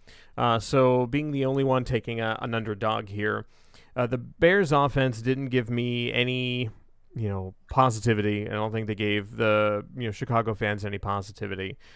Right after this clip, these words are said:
I think we're seeing a Lions team, like, as we talked about during our Power Rankings episode that is, to borrow Caleb's term, is feisty and is, you know, due for a win.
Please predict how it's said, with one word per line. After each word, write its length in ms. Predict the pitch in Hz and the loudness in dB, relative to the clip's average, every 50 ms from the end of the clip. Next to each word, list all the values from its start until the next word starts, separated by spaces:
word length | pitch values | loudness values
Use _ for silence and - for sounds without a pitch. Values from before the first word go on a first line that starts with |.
| - - - - - | -20 -20 -20 -10 -6
I 100 | - 127 | -6 -4
think 240 | 120 160 170 151 - | -2 -4 -6 -2 0
we're 120 | 139 135 | 0 0
seeing 640 | - - - 131 127 123 120 120 120 120 117 120 117 - | 0 -2 -2 -4 -2 -2 -2 -2 -4 -6 -6 -8 -10 -6
a 140 | - 113 113 | -4 -4 -2
Lions 460 | 113 117 123 120 117 117 117 113 - | 0 2 2 2 2 0 -2 -4 -8
team, 280 | - - 113 110 107 107 | -8 -6 -6 -6 -4 -4
like, 180 | 107 104 - | -4 -2 -2
as 200 | 113 113 113 107 | -2 -2 -2 -2
we 120 | 113 113 104 | -4 -6 -4
talked 300 | - 113 107 107 - - | -2 -4 -4 -4 -6 -6
about 460 | 92 113 104 101 101 98 - - - - - - - - - - - | -4 -4 -2 -2 -4 -6 -8 -10 -16 -20 -20 -20 -20 -20 -20 -10 -2
during 240 | - 156 156 151 139 | 0 2 2 4 4
our 100 | 131 120 | 4 4
Power 340 | 113 117 113 113 107 107 98 | 4 4 4 4 4 4 2
Rankings 280 | - - 104 98 - | -2 -6 -10 -6 -4
episode 680 | 110 104 - 110 95 - 113 107 107 107 107 101 - - | -4 -4 -4 -6 -6 -4 -2 0 0 0 0 -2 -4 -8
that 440 | 107 104 107 104 101 101 101 98 - - | -4 -2 0 0 0 0 0 -2 -4 -4
is, 460 | - 110 104 101 101 101 98 - - - | -2 -2 0 0 -2 -4 -6 -10 -12 -10
to 80 | - 120 | -6 0
borrow 380 | 107 120 113 113 120 120 117 | 2 4 4 4 4 2 2
Caleb's 440 | 110 - - 123 120 120 117 113 - | 0 -2 -2 -2 0 0 -2 -4 -6
term, 260 | - - 107 107 107 | -6 -4 -4 -4 -4
is 200 | 104 107 - - | -6 -8 -10 -10
feisty 640 | - - - 131 135 147 143 - - 185 202 226 226 - - - - - - - - - - - - - - - - - | -14 -6 -4 -2 -2 -2 -4 -8 -8 -8 -8 -8 -10 -12 -16 -18 -18 -20 -20 -20 -20 -20 -20 -20 -20 -20 -20 -20 -6 -2
and 720 | 127 127 127 127 127 131 131 131 135 131 127 113 107 - - - | -2 0 2 2 0 0 -2 -2 -4 -6 -8 -10 -12 -14 -10 -6
is, 680 | 131 123 120 123 123 123 120 120 117 113 104 - - - - - - - - - - - - | -2 0 0 0 0 0 -2 -4 -6 -8 -10 -12 -14 -16 -20 -20 -20 -20 -20 -20 -20 -16 -12
you 120 | - 101 95 | -10 -8 -8
know, 300 | 95 92 92 95 - - - - - - 165 131 120 | -8 -8 -8 -10 -12 -14 -18 -20 -20 -18 -16 -14 0
due 240 | 120 151 165 196 214 | 4 4 4 6 4
for 260 | - - 160 156 143 | 2 2 4 6 6
a 80 | 131 127 | 6 4
win. 580 | 117 131 131 127 110 98 98 98 - - - | 4 2 2 0 0 -2 -6 -12 -20 -20 -20